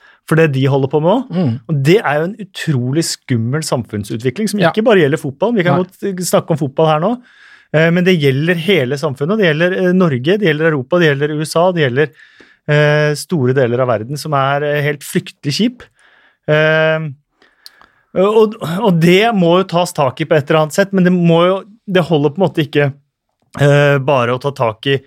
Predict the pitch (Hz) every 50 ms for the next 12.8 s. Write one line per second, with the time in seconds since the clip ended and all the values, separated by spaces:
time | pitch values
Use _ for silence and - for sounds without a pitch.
0 | _ _ _ _ _ _ 151 143 127 147 139 131 156 139 135 139 135 147 170 180
1 | 165 - 185 170 147 139 143 151 151 147 - 131 139 185 175 135 107 110 117 117
2 | 120 117 110 - - - - _ - 131 135 131 127 - 131 131 120 131 139 143
3 | 120 147 135 127 120 120 127 135 127 131 135 - 117 - _ - 123 135 139 -
4 | 127 113 110 - 135 139 147 139 117 107 95 110 120 135 127 - _ _ _ _
5 | _ _ _ _ _ - 220 170 135 127 135 127 - 151 175 262 330 233 - -
6 | 156 139 120 101 101 - _ _ _ 147 156 165 160 165 165 170 170 170 165 156
7 | 170 180 185 180 156 160 190 170 135 127 147 - 175 156 131 151 165 190 240 277
8 | 277 - - - - _ _ _ _ _ _ _ _ _ 160 156 160 165 165 165
9 | 165 165 165 165 165 165 165 160 139 135 _ _ _ _ _ _ _ - - 165
10 | 160 170 165 165 - - 175 170 165 156 160 - 170 165 - - 175 143 127 127
11 | - - 180 - - 151 127 123 143 175 208 208 196 180 165 165 165 165 160 151
12 | 147 147 156 165 165 160 160 160 160 160 160 160 160 156 160